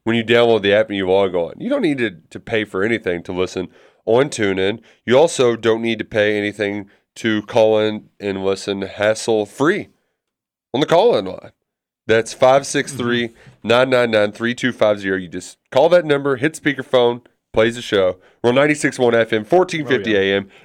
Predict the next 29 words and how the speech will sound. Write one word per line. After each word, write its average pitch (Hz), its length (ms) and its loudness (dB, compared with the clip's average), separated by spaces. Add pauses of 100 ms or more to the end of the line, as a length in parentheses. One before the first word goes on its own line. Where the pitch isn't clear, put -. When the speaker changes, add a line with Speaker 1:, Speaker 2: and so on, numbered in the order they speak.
Speaker 1:
and 117 240 -2
anywhere 113 680 2 (260)
you 107 80 -4
get 110 220 -4
your 110 80 0
podcast, 117 720 0
which, 104 120 -4
speaking 196 440 0
of 101 100 -2
podcast, - 560 0
D 82 140 -12
J, 65 300 -14 (1400)
we - 80 -10
got 320 140 -4
something 170 240 -4
cooking. - 380 -2 (360)
Speaker 2:
We 147 140 -4
do. 156 340 2
Roush 143 300 2
and 156 100 -4
I 143 140 0
talked 156 340 0
on 156 80 0
the 139 80 -6
phone 170 340 0
yesterday 110 680 -6 (680)
about 123 500 -2 (220)
Speaker 1:
It - 60 -20
was 80 100 -20